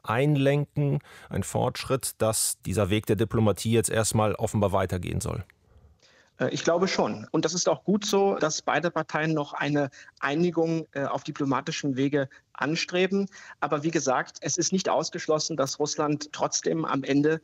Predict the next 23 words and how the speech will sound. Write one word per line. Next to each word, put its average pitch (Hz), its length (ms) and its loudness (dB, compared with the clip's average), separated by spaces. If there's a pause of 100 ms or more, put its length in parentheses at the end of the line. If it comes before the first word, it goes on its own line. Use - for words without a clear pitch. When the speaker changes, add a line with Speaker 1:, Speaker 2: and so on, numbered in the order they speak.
(280)
Speaker 2:
militärisch 143 560 0
eskalieren 151 800 0
wird. 151 460 0
Vieles 190 520 0
wird 151 120 0
davon 143 220 -2
abhängen, 151 460 0 (240)
wie 156 100 2
die 147 100 -2
nächsten 147 400 2
zwei 127 280 -2
Wochen 123 240 -2
verlaufen. - 440 -8 (960)
Speaker 1:
Welcher 139 540 2
Inhalt 135 800 0 (220)
der 107 300 2
jetzt - 400 -2
anstehenden 110 440 0
schriftlichen 107 460 -2
Antworten 107 560 -2
könnte 123 480 0
Russland 113 640 0
denn 135 260 2